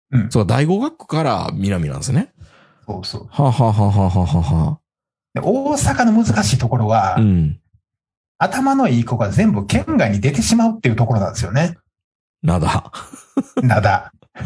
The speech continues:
Speaker 1: と-、
Speaker 2: うん。
Speaker 1: 東大寺。
Speaker 2: 東大寺。
Speaker 1: えーと、に-、西大和、
Speaker 2: うん。
Speaker 1: 智弁和歌山、
Speaker 2: うん。
Speaker 1: ほんで洛南。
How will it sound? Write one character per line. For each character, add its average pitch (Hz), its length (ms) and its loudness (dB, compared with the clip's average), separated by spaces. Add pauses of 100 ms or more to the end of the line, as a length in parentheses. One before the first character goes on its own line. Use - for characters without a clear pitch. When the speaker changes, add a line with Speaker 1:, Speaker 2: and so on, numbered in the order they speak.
(280)
Speaker 1:
と-、 165 100 2
Speaker 2:
う 185 140 4
ん。 160 80 2
Speaker 1:
東 135 160 4
大 98 160 0
寺。 101 280 -4 (120)
Speaker 2:
東 - 100 -8
大 101 140 2
寺。 107 160 2
Speaker 1:
え 85 100 2
ー 90 80 -2
と、 110 60 0
に-、 135 220 4 (120)
西 131 180 4
大 120 100 4
和、 - 120 -2
Speaker 2:
う 160 280 0
ん。 92 160 4
Speaker 1:
智 87 100 6
弁 117 140 6
和 110 100 4
歌 113 100 2
山、 98 280 0
Speaker 2:
う 92 100 2
ん。 87 120 4
Speaker 1:
ほ 80 60 4
ん 78 40 4
で 78 60 4
洛 117 240 2
南。 110 240 0